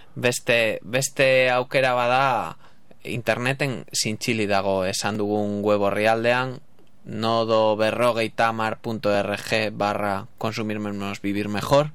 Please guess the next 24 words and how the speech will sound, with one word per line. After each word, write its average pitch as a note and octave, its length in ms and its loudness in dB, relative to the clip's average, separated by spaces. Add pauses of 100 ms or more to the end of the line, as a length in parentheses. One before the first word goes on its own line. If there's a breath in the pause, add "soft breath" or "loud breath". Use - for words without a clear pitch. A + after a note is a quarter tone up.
(160)
bilatzaile G#2 680 0
batean G2+ 560 0 (120)
consumir G#2+ 420 -6
menos G#2 280 -6
vivir G2+ 220 -6
mejor G#2 320 -2
agertuko G#2+ 480 -4
da. C3 140 -2 (320 loud breath)
Hor B2 160 2
dago A#2 200 2
zintxilik, C#3 640 -2 (140)
eh, G2 440 -6
osoa, C3 520 0 (1040 soft breath)
kuskuseatzeko, A2+ 920 0
eta, A#2+ 180 6
bueno, A#2+ 240 -2
na-, A2+ 200 -2 (320 loud breath)
agian C3+ 280 2
imprima-, B2+ 520 0
imprimitzeko B2+ 1080 -2
ez A#2+ 180 -4
da A2+ 260 2
oso A#2 320 0
aproposa, A#2 800 0